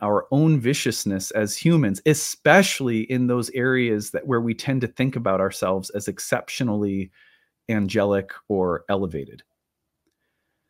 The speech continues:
That's, that is not easy. I'm like, you know,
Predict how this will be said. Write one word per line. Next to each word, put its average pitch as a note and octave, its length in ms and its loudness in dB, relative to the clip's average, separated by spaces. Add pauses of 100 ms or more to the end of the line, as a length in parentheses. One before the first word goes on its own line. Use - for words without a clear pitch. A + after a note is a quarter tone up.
(2250)
That's, - 440 -6 (1040)
that C3 260 2
is B2 140 2
not A2+ 180 4
easy. D#2 400 -2 (480)
I'm A2+ 120 2
like, A2+ 320 4 (420)
you B2+ 100 0
know, F#2 320 0